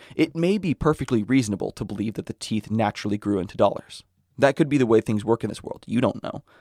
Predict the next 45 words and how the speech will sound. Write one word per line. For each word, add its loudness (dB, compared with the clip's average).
And 4
it's, 2
it's -4
funny 4
to 2
us, 0
but 2
from 2
a 0
child's 0
point -8
of -10
view, -2
this -4
really 8
could 0
be -2
the 0
way 2
things -6
happen. -2
So 6
all 10
I'm 4
trying -2
to -2
show -2
is 2
that 4
just 2
because 0
you -2
deny -2
that -2
a 2
bunch 0
of 0
somebodies -2
are 4
probably 0
not 0
responsible, -8
that 6
doesn't 4
mean -8